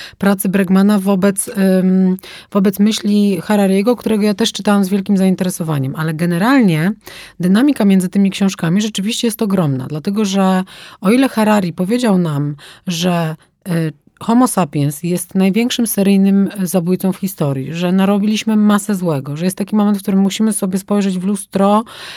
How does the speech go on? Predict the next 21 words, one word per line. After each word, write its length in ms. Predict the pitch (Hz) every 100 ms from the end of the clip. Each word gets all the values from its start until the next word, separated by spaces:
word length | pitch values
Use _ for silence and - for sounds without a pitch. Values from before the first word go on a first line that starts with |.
| -
em, 440 | 202 196 196 196 -
i, 300 | 214 208 190
i 40 | 196
powiedzieć 540 | 202 190 214 202 185
uczciwie 640 | - - - - - 202 196
o 100 | 196
tym, 200 | 196 196
ile 600 | 220 202 190 190 190 190
paskudnych 720 | - 202 - 233 208 190 - _ -
spraw 400 | - 202 196 190
w 160 | -
historii 360 | 202 - 190 185
spowodowaliśmy 1000 | - 185 185 180 170 151 143 - 190 247
dla 120 | 202
siebie 300 | - 202 185
i 40 |
innych 220 | 180 175 165
gatunków 500 | 170 175 165 165 160
i 40 |
całej 200 | 180 165
planety. 580 | 170 160 156 147 190